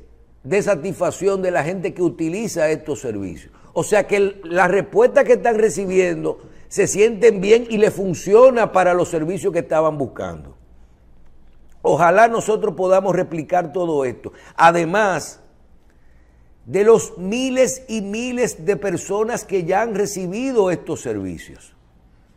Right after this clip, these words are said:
Hablan de miles de personas que ya han interactuado con la inteligencia artificial en los servicios de salud,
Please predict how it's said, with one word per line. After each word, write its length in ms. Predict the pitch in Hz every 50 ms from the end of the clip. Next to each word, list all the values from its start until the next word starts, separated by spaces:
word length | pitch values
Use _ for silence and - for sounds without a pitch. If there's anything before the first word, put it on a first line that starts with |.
| _ _ _ _ _ _ _ _ _ _ _ _ _ _ _ _ _ _ _ _ _ _ _ _ _ _ _ _ _ _ _ _ _ _ _ _ _ _ _ _ _ _ _ _ _ _ _ _ _ _ _ _ _ _ _ _ _ _ _ _ _ _ _ _ _ _ _ - - _ 113 139
Hablan 360 | 160 170 196 240 240 226 196
de 320 | 208 214 - - - - -
miles 760 | - 151 170 185 208 233 254 269 269 262 269 220 - - - 170
de 80 | 196
personas 640 | - - 190 170 139 - - 196 208 233 240 175 -
que 180 | - 196 190 170
ya 140 | 160 180
han 100 | 202 220
interactuado 840 | 233 233 202 170 214 196 185 170 - - 170 190 220 233 226 202 120 101
con 340 | 190 220 - 240 220 208
la 80 | 190 180
inteligencia 580 | 180 160 127 175 175 165 143 165 196 180 - 202
artificial 600 | 175 127 185 175 151 156 131 - 180 175 175 175
en 100 | 170 180
los 140 | 185 180 -
servicios 420 | 170 165 151 180 202 - 202 214
de 100 | 214 202
salud, 360 | 202 185 175 175 175 185 185